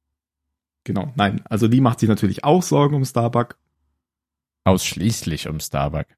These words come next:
Speaker 1: <laughs> Ja, sie haben sich auch noch so angeschrien, Anders und Lee, und dann wird aber die Situation tatsächlich aufgelöst, wie du schon sagst.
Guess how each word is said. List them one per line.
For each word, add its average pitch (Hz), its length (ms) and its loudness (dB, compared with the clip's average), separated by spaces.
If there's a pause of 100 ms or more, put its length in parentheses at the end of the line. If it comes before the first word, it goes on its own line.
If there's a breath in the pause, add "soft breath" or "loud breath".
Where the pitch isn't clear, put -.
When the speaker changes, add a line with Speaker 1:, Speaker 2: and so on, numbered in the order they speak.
Speaker 1:
<laughs> - 800 -6
Ja, 101 160 -2
sie 113 100 -2
haben 98 100 2
sich 104 120 4
auch 98 60 4
noch 98 100 4
so 101 120 -4
angeschrien, 110 600 4
Anders 104 380 4
und 98 140 0
Lee, 98 300 2
und 92 220 0
dann 98 240 6
wird 101 120 4
aber 98 140 2
die 95 100 0
Situation 90 460 -2
tatsächlich 90 440 -8
aufgelöst, 92 500 -4
wie - 40 -8
du 104 120 -6
schon 104 120 -6
sagst. - 360 -12